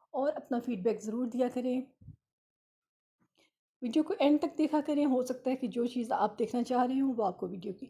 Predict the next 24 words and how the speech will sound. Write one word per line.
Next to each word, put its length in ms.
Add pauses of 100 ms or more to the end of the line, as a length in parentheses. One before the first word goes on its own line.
end 180
की 80
pictures 440
भी 120
मिलें, 320
तो 680
ज़रूर 520 (600)
इस 140
बात 180
का 100
ख्याल 260
रखा 240
करें। 280 (2000)
बेहद 380
खूबसूरत, 540 (100)
बेहद 320 (720)
मुनफरिद 520
और 260
बहुत 360
ही 100
खूबसूरत 520
colors 360
में 80
ये 340